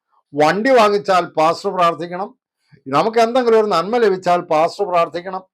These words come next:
അപ്പൊ ഇങ്ങനെ എല്ലാം പാസ്റ്ററെ കൊണ്ട് ചെയ്യിക്കുമ്പോൾ കർത്താവായ യേശുക്രിസ്തുവിനോട് നേരിട്ട് ബന്ധപ്പെടുവാൻ ഈ വിശ്വാസികൾക്ക് കഴിയുന്നില്ല എന്നുള്ളതാണ്. അപ്പൊ യേശുക്രിസ്തു ആകുന്ന മധ്യസ്ഥൻ മുഖാന്തരം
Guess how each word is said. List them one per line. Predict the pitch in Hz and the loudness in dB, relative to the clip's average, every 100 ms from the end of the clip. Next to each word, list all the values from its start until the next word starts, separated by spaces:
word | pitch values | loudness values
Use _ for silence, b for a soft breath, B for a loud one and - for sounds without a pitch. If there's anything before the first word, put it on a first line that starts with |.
| _ - | _ -6
അപ്പൊ | 180 247 240 | -2 0 -2
ഇങ്ങനെ | 254 262 220 | -2 0 0
എല്ലാം | 240 262 277 277 277 | -2 -4 -2 -4 -2
പാസ്റ്ററെ | 202 208 214 - 240 240 | -2 -2 -4 -4 -2 0
കൊണ്ട് | 247 247 | -2 -4
ചെയ്യിക്കുമ്പോൾ | 240 196 196 190 175 165 143 139 _ _ _ _ _ | -2 -2 0 -2 -6 -4 -6 -6 _ _ _ _ _
കർത്താവായ | 160 151 208 226 240 233 202 | -2 2 4 4 4 2 0
യേശുക്രിസ്തുവിനോട് | 190 196 202 202 208 208 208 202 | -2 -4 -6 -4 -2 0 -2 -4
നേരിട്ട് | 170 190 214 214 214 | -4 -2 -2 -2 -4
ബന്ധപ്പെടുവാൻ | 196 180 180 196 196 180 175 175 202 _ _ _ - 175 | -4 -4 -4 -4 -4 -4 -2 -2 -4 _ _ _ -10 -4
ഈ | 226 | -4
വിശ്വാസികൾക്ക് | - 196 214 202 214 208 202 208 | 0 2 2 2 2 2 0 -2
കഴിയുന്നില്ല | 170 165 202 208 180 180 | -2 0 0 -2 -2 -2
എന്നുള്ളതാണ്. | 170 156 143 120 _ _ _ _ _ _ _ - | -4 -6 -6 -8 _ _ _ _ _ _ _ -6
അപ്പൊ | 180 | -2
യേശുക്രിസ്തു | 175 202 262 277 285 277 254 | 2 2 0 -2 0 4 4
ആകുന്ന | 233 220 220 202 | 4 0 -4 -2
മധ്യസ്ഥൻ | 165 151 202 214 202 | -4 -4 -6 -6 -4
മുഖാന്തരം | 175 160 156 151 | -2 -2 -2 -6